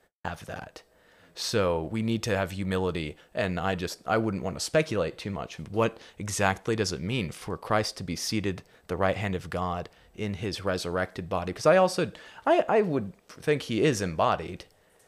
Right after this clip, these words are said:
to an extent, like, but sort of like we see with Paul, he refers to Christ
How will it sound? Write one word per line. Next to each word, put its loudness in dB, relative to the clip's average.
to -6
an -4
extent, -4
like, 0
but 4
sort 4
of 2
like 2
we 0
see 0
with -4
Paul, 6
he -2
refers -4
to -12
Christ 0